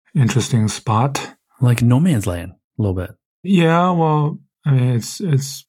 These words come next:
Speaker 1: it's N T two point oh, so it, it, it looked like a, you know, nose job on the E S eight. <laughs>
Speaker 2: Yeah, basically, right?
Speaker 1: The way I, I would describe it, but I don't know. I mean, uh, I, you know, I,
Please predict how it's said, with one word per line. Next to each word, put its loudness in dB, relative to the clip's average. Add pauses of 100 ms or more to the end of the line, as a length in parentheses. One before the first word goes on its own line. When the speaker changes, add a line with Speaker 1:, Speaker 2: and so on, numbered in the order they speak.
Speaker 1:
it's 0
N 2
T 0
two -2
point 0
oh, 0
so -4 (600)
it, 2
it, 2
it 0
looked 0
like 0
a, -2 (480)
you -4
know, 0
nose 2
job -2
on -2
the 0
E 2
S -2
eight. -4
<laughs> -20 (380)
Speaker 2:
Yeah, 2
basically, 2
right? 0
Speaker 1:
The 4
way 2
I, 0
I -2
would -4
describe -6
it, -6
but -4 (260)
I 4
don't 2
know. 0 (140)
I 0
mean, 2
uh, -6
I, -6
you 0
know, 4
I, 2